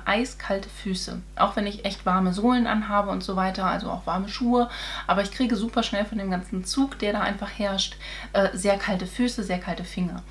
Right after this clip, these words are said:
Und dann habe ich mir auch tatsächlich in meine Stiefel Thermosohlen reingemacht und hatte super heiße Füße. <laughs> Oder ein bisschen zu krass. Aber trotzdem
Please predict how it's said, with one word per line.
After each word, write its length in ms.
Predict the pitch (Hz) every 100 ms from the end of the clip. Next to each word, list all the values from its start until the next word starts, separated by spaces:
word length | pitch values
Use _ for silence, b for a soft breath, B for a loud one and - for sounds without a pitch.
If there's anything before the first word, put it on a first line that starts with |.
| B B B -
Und 80 |
dann 140 | 196 208
habe 160 | 220
ich 100 | 285
mir 160 | 254 226
auch 100 | 220
tatsächlich 560 | - 185 220 226 269 -
in 80 |
meine 180 | 202 185
Stiefel 520 | 180 - 233 254 247 233
Thermosohlen 760 | - 233 220 214 170 160 160 165
reingemacht 560 | 156 160 165 180 -
und 160 | - 180
hatte 380 | 190 208 196 - B B B -
super 480 | 180 208 180 190
heiße 300 | 165 - -
Füße. 360 | 175 - 185 - - - -
<laughs> 220 | 269 -
Oder 260 | 311 220
ein 60 | 202
bisschen 300 | 208 220 220
zu 140 | 214
krass. 320 | 190 - - - B B B B -
Aber 420 | 170 175 277 403 -
trotzdem 440 | - 185 - 269